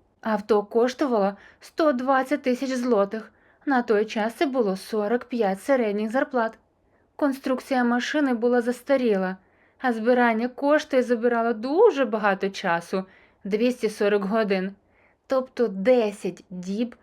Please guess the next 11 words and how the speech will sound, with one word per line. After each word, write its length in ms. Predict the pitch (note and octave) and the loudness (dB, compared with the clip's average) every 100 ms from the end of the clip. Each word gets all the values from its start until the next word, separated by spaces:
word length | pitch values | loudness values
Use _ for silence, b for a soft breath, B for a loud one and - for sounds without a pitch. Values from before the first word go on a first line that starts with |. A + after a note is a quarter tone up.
| b b | b b
безперервної 1040 | F#3+ F#3 G3+ G3 - C#4+ A3+ F3+ F#3 G#3+ A3+ | -8 0 0 0 0 2 2 0 -2 -2 0
роботи. 560 | A3 F#3+ F3 E3 D#3+ - _ - | 0 -2 -8 -8 -12 -14 _ 0
Протягом 560 | C#4 B3 B3+ B3 A#3 | 2 4 2 4 2
двох 280 | G#3+ A3 A3 | 2 2 2
місяців 640 | A3+ G#3+ G#3+ G#3+ E4 G4+ - _ | -2 0 -2 0 -2 -2 -4 _
змогли 480 | - C#4 C4+ B3+ B3+ | -2 0 2 2 0
зібрати 540 | B3 A3+ C4+ D#4+ C#4 | 0 0 0 0 0
лише 420 | A3 G#3+ - G3 G3 | -2 -2 -2 -2 -4
сімдесят 800 | _ - B3+ A#3+ B3 B3 C4 C#4+ - | _ -4 0 0 0 -2 -2 -2 -4
п'ять 360 | G#3+ A#3 C4 | 0 0 2
авто. 480 | G#3+ G3 - F#3 F#3+ | -2 -4 -8 -6 -6